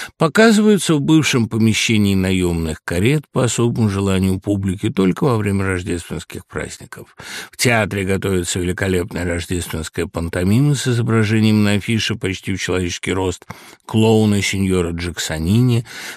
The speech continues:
«Как ваше здоровье завтра?» Одним словом, весь Клейстергам на ногах, за исключением высшей школы и заведения мисс Твинклтон.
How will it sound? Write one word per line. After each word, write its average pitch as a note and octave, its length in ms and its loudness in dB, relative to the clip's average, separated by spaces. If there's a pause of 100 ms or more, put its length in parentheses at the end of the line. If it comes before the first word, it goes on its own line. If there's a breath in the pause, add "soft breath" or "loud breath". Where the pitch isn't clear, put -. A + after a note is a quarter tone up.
«Как F#3 200 2
ваше F3+ 300 4
здоровье D#3 680 2
завтра?» A2+ 580 -4 (540 loud breath)
Одним D3 480 6
словом, C#3+ 540 4
весь B2 260 2
Клейстергам A2 920 0
на A#2+ 80 4
ногах, G#2 440 2
за G#2+ 180 0
исключением F2+ 640 -2
высшей D#2+ 360 -2
школы G3 420 2
и - 20 4
заведения B2+ 480 2
мисс A2 220 2
Твинклтон. - 720 -10